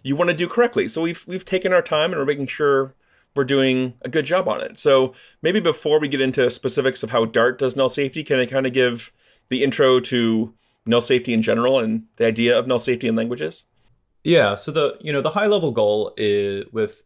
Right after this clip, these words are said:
Speaker 2: null safety, and this is something that a number of languages are doing now, is, um, to avoid null reference exceptions at runtime and instead push those forward into compile time static checking.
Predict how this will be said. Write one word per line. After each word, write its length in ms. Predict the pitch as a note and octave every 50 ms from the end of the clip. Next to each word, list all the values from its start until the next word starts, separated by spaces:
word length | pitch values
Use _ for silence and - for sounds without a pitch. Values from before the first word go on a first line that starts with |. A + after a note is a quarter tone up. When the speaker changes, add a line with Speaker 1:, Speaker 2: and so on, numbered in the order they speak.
| _ -
Speaker 2:
null 220 | A2 A2+ A2 A2
safety, 640 | - - A2 G#2 - - G#2+ G#2 G#2 G#2 G2+ _ _ -
and 300 | - G#2 G2+ G2+ G2+ A2+
this 120 | B2 -
is 100 | D3+ -
something 260 | - C3+ B2 - A2 G2+
that 140 | G2+ G2
a 100 | G2+ G2+
number 260 | G#2 A2+ A#2 A2+ A#2 A2
of 80 | G2
languages 400 | G#2+ G#2 G2 G2 F#2 F#2 F#2+ F#2
are 60 | G2+
doing 260 | F#2+ F#2+ F#2+ F#2+ F#2 F#2
now, 300 | F2+ F#2 F#2 F#2+ G2+ - _
is, 560 | - G2 F#2 F#2 F#2 F#2 F2+ F2 E2 - - _ _ _
um, 340 | - F#2+ F#2+ F#2 F2+ F2 F2+ _ _ _ _ _ _ _ -
to 160 | - B2 B2
avoid 360 | A2 B2 C3+ C#3 C#3 C#3 A#2+
null 240 | A2+ A#2 A#2 A#2 A2
reference 380 | A2 G#2+ G#2 - A2+ G#2 -
exceptions 520 | G#2 F#2 - G2 F#2+ - - G2 F#2 F#2 -
at 280 | - G#2 F#2+ - -
runtime 580 | - G#2 G2+ G2+ F#2 - G#2 F#2+ F#2 F2+ F#2 G2
and 80 | F#2 F#2
instead 600 | F#2 F2 - - - G2+ G2+ G2 F#2+ F#2 F2+ _ _ _ _ _ _
push 200 | - C#3 C3 -
those 240 | - B2 A#2 G#2+ -
forward 360 | - A2+ A2 G#2+ G#2 G#2 F#2+
into 540 | G2 G2 F#2+ F#2 - - G2+ F#2+ F#2+ F#2 F2+
compile 420 | - - F#2+ F#2 G2+ G2 F#2+ F#2+
time 280 | F#2+ - G2 F#2 F#2 F#2
static 340 | - - F#2+ F2+ F#2 F#2+ -
checking. 400 | - - G2 - F#2+ G2+ G2+